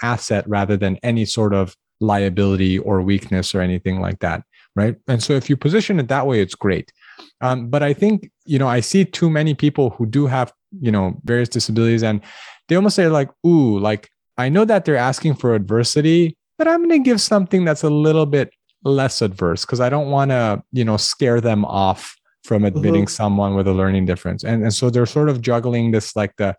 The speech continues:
Speaker 1: how much do you share on a first date kind of thing? And it's
Speaker 2: Right.
Speaker 1: like, well, you know, you
Speaker 2: Exactly.
Speaker 1: don't get, well, you know, you might not have a repeat date. So you have to really put yourself out there, but do it in a way
Speaker 2: Mm-hmm.
Speaker 1: that, A, you're comfortable with, but also has a clear why.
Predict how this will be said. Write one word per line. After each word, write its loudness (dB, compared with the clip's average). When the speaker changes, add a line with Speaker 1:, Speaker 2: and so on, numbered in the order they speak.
Speaker 1:
how -6
much -4
do 4
you 4
share 0
on 0
a -2
first -2
date -2
kind -2
of -2
thing? 0
And -12
it's -10
Speaker 2:
Right. 2
Speaker 1:
like, 0
well, 2
you 2
know, 2
you 0
Speaker 2:
Exactly. -
Speaker 1:
don't 0
get, 2
well, 2
you 0
know, 2
you 2
might 0
not 2
have 0
a 2
repeat 2
date. 0
So 0
you 0
have 0
to 2
really 2
put -2
yourself 0
out -2
there, 2
but -2
do 4
it 4
in 2
a 2
way 2
Speaker 2:
Mm-hmm. 0
Speaker 1:
that, -2
A, 0
you're 2
comfortable -2
with, 0
but 0
also 0
has -2
a -4
clear 0
why. -2